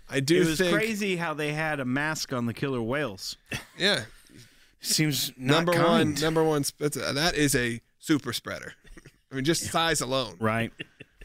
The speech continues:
Speaker 2: It's true.
Speaker 1: Stupidest joke ever.
Speaker 2: Yeah.
Speaker 1: But, <coughs> oh, we should make shirts with super shredder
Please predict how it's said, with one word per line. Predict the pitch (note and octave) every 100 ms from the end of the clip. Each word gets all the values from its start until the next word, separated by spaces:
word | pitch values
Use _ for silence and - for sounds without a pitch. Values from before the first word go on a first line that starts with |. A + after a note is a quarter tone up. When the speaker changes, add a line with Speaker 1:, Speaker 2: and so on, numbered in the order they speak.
| - - _ _ _ - - - - - - - -
Speaker 2:
It's | C#3
true. | A#2 A2+ G#2 -
Speaker 1:
Stupidest | - A#2+ A#2 A2+ - C3
joke | A2+ A2
ever. | A2 B2+
Speaker 2:
Yeah. | A#2+ - A2+ - - - G#3 - C#3 -
Speaker 1:
But, | D3+ F3+ E3+ - -
<coughs> | G#3 - - - - - _ - - - - _ - - -
oh, | F#3+ G3
we |
should | A#3+ B3
make | F#3
shirts | - F#3+ F3
with | D3
super | - E3+ D3
shredder | - A#2+ G#2+